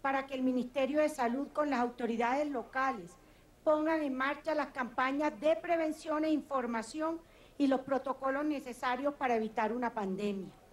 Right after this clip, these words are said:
La segunda constancia, también en el departamento, es para rechazar categóricamente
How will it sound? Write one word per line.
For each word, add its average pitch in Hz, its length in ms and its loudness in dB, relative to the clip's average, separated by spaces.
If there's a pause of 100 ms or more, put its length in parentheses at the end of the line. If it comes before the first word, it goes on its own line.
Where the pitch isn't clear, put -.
(1120)
La 285 160 0
segunda 349 520 -2
constancia, 311 800 -2 (760)
también 277 640 -2 (360)
en 262 140 -2
el 262 100 -4
departamento, 262 1000 -4 (460)
es 311 200 4
para 349 280 4
rechazar 320 720 0
categóricamente 320 1300 2